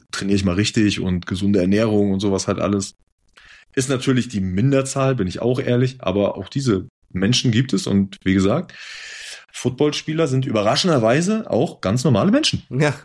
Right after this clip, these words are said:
Speaker 2: ganz überraschend. Wie ist das, wenn ich noch einmal, ähm, so deine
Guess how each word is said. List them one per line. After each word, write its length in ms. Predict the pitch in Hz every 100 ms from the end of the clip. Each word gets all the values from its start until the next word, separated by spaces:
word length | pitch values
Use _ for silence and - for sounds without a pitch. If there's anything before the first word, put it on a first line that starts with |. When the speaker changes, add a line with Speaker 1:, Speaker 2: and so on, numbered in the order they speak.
| _ _ _
Speaker 2:
ganz 200 | - 101 -
überraschend. 400 | 92 98 - 90 - - -
Wie 80 | 139
ist 160 | 196 -
das, 160 | 175
wenn 120 | 160 160
ich 140 | 156
noch 140 | 156 151
einmal, 520 | 139 160 147 147 143
ähm, 260 | 131 135 131
so 180 | 123 127
deine 540 | 123 120 117 117 110